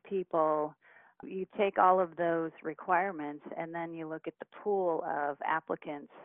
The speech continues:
that have those qualities, and sometimes there's just not a lot of diversity in that pool. And, um, you know, I think that starts a long time ago when they decided to go into engineering or not go into engineering. So I think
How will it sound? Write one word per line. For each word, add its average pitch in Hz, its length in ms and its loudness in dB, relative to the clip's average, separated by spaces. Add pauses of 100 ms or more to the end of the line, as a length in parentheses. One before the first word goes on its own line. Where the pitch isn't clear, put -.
(260)
that 160 180 0
have 190 340 0
those 175 200 -2 (300)
qualities, 156 560 2 (520)
and 185 200 -6
sometimes 202 420 0
there's 175 220 -2
just 175 200 -8
not 165 220 0
a 160 40 2
lot 160 180 0
of 147 100 -10
diversity 147 580 -8
in 139 140 -10
that 135 180 -12
pool. - 440 -6 (220)
And, 151 180 -6
um, 139 140 -8 (480)
you 175 100 -6
know, 165 40 2
I 160 60 2
think 180 180 -8
that 170 120 -4 (100)
starts 180 300 4
a 175 60 -4
long 165 220 0
time 185 240 -4
ago - 320 -6
when 156 200 -8
they 147 460 -8 (420)
decided 165 540 4
to 170 60 -10
go 160 200 -2
into 160 220 -10
engineering 156 580 -8
or 151 80 -8
not 156 240 -6
go 143 200 -4
into 135 280 -12
engineering. 139 560 -12 (720)
So 185 60 4
I 170 260 6
think 175 220 -6